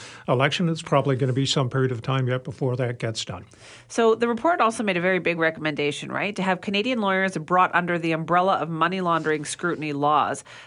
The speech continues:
Speaker 2: that would make them accountable for reporting it. How does the Law Society feel about that?
Speaker 1: Well, Doctor Zimmerman and I have been talking about that for some period of time because that very issue was before the Supreme Court of Canada a
Speaker 2: In
Speaker 1: number of years
Speaker 2: twenty fifteen,
Speaker 1: ago
Speaker 2: yeah.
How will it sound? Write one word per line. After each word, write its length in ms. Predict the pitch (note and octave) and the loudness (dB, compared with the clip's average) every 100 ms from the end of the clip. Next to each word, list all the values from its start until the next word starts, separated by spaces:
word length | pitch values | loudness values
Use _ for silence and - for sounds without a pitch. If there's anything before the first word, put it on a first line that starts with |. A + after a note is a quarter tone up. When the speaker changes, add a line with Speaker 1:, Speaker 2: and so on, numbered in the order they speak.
| - | -4
Speaker 2:
that 120 | D#3 | -2
would 140 | D#3 D#3+ | 0 0
make 280 | E3+ E3+ | -2 0
them 200 | E3+ D3+ C#3+ | -2 -2 -6
accountable 640 | D#3+ - F3 F3 E3 D#3 | -8 0 0 0 0 0
for 680 | C#3+ - E3+ D#3 D3+ D3 C#3+ - - | 0 -2 0 4 4 4 0 -10 -4
reporting 600 | D3 D3 - F#3 E3+ B2+ | -4 -4 -2 0 0 -4
it. 260 | A#2 - - _ - _ | -8 -12 -20 _ -20 _
How 140 | - G#3 | -6 -2
does 180 | A3 G#3 | 0 0
the 100 | F3+ | 2
Law 140 | F#3 | 2
Society 360 | F3+ - D#3+ D3+ | 0 -2 0 0
feel 180 | E3+ | -2
about 220 | D3+ C#3 D#3 | 0 0 0
that? 320 | C#3 - - | 0 -2 2
Speaker 1:
Well, 160 | C3 B2+ | 4 4
Doctor 280 | C3 B2+ | 4 2
Zimmerman 300 | C3 C#3 C3 | 0 2 2
and 140 | A#2+ A2+ | 2 0
I 60 | |
have 80 | A2+ | 0
been 160 | A#2+ A2+ | -2 0
talking 300 | C3 A2 B2+ | 0 0 -2
about 220 | G#2+ A2 | -2 -2
that 140 | B2 G#2+ | -2 -2
for 200 | B2+ A#2 | -2 0
some 240 | - A2+ | 0 -2
period 200 | B2+ A2 | -4 -4
of 100 | A2 | -4
time 280 | - C#3 A#2 | 0 0 0
because 300 | A#2+ B2 - | -2 -2 0
that 140 | C#3 | -2
very 680 | - - D3+ D3+ D3 D3 C#3 - | -2 -8 -2 2 4 4 2 2
issue 340 | D#3 - C3+ | 0 2 0
was 420 | A#2 A#2 B2 A#2 | 0 0 2 0
before 420 | - C3+ B2+ C#3+ C#3 | 0 -2 0 0 2
the 120 | C3 | 2
Supreme 420 | - C3+ C#3 C3+ | 0 0 0 0
Court 200 | C3 A#2+ | 0 -4
of 80 | A2 | -2
Canada 360 | A#2+ B2+ A2+ | -2 -2 -2
a 20 | G#2 | -4
Speaker 2:
In 60 | |
Speaker 1:
number 260 | A2 B2 A#2 | -4 -2 -2
of 60 | D3+ | -2
years 80 | B2+ | -2
Speaker 2:
twenty 120 | A#2+ | -2
fifteen, 240 | A#2+ G3+ C3+ | -2 -4 -4
Speaker 1:
ago 60 | |
Speaker 2:
yeah. 240 | F#3 F3 | -4 -6